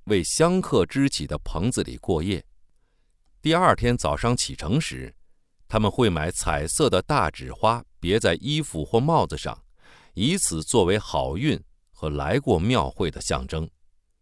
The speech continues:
虽然是以村之名组织的进香团，但实际上传统中国社会中的信众并未与任何寺庙或道观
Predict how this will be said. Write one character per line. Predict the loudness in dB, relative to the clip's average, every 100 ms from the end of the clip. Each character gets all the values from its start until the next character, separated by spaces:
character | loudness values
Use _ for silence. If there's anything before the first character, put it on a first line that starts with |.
| _ _ _ _ _ _ _ _ _ _ _ -10
虽 | 0 4
然 | 4 4
是 | 2 0 0
以 | -2
村 | -6 2 4 4
之 | 2 2
名 | 2 0
组 | -4 -6
织 | -4 -2
的 | -2
进 | -2 -6
香 | -4 -4
团， | -4 -8 -8 -16 _ _ _ -20 -18 -2
但 | -2
实 | 0 0 0
际 | 0
上 | -2 -6 -8 -18 -20 -16
传 | 0 2 2
统 | 0 -2 0
中 | 0 2
国 | 2 0
社 | 2 2
会 | 0
中 | 0 0
的 | 0
信 | 0 0 0
众 | 4 2 2 -10 _ -20 0
并 | 4 6
未 | 6 4
与 | 0
任 | 4 6 6
何 | 2 0
寺 | 0 0
庙 | 2 0 -2 -10 _
或 | -6 -6 2
道 | 4 4 4
观 | 2 2